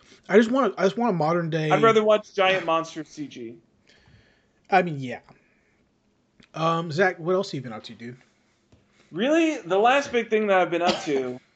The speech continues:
Speaker 2: <laughs> is that, uh, I went to Walmart, 'cause I figured out, 'cause you know how Nintendo Switch games are notorious for not having their prices go down.
Speaker 1: Yep.
Speaker 2: I figured out that Walmart actually prices them ten dollars less.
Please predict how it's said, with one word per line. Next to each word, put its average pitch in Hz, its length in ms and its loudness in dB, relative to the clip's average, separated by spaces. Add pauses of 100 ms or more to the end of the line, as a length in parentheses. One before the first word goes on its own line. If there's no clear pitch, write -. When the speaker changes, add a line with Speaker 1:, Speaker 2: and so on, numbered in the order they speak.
(140)
Speaker 2:
<laughs> - 300 -20
is 165 300 -2
that, 175 560 4
uh, 151 320 2
I 160 100 2
went 208 200 0
to 208 60 -8
Walmart, 156 460 0
'cause 160 120 -8
I 185 60 4
figured 247 300 0
out, 156 360 2 (640)
'cause 170 100 -12
you 196 60 -4
know 214 100 0
how 202 160 4
Nintendo 165 500 -6
Switch - 240 -10
games 135 600 -8 (320)
are 151 200 4
notorious 156 500 -2
for 160 100 -8
not 156 160 0
having 151 200 -4
their 143 80 -4
prices 156 400 0
go 127 160 -4
down. 78 400 -8 (160)
Speaker 1:
Yep. 139 260 -6 (840)
Speaker 2:
I 165 80 2
figured 180 320 4
out 156 440 2 (320)
that 160 100 0
Walmart 160 580 2 (340)
actually 175 380 -8
prices 180 440 -4
them 160 180 -4
ten 165 180 -6
dollars 156 360 2
less. 151 500 -2